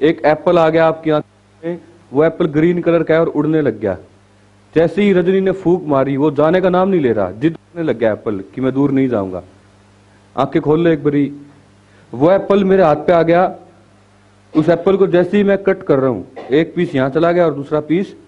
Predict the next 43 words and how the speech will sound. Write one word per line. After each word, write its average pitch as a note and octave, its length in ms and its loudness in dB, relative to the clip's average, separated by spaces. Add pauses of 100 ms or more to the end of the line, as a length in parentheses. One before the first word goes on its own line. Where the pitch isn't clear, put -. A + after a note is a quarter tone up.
(420)
यहां G2+ 260 -2
आ F2 40 -10
गया। F2 180 -14 (440)
दोनों E3 280 2
पीस F3+ 160 -2
को F#3+ 100 2
फिर F3 160 0
कट F3+ 220 -2
किया, F#3 140 0
कितने E3+ 260 -4
पीस F3 160 -4
हो E3+ 80 2
जाएंगे? E3 380 0 (520)
चार। G#2+ 340 0 (400)
जो D#3+ 160 2
नाइफ F3+ 380 2
है F3 80 4
वो F3 100 2
कौन F3+ 220 0
से F3+ 120 0
कलर D#3 220 -2
का A#2 120 -2
है? F2+ 140 -4 (1400)
क्या D#3 100 2
ब्लैक D#3+ 300 2
कलर F3 160 0
का F3 80 0
है D#3 120 2
कि F3+ 120 -2
नहीं F3+ 120 0
है? A2 180 -2 (1160)
किसी D3 180 -12
को D#3+ 80 -4
ब्लैक D#3 280 4
कलर E3 140 0
का D#3+ 80 2
दिख D3 160 0
रहा D3+ 60 2
है, D#3 40 2
किसी D3+ 200 -4
को, E3+ 220 0 (1500)
किसी D#3 200 -4
को E3 360 2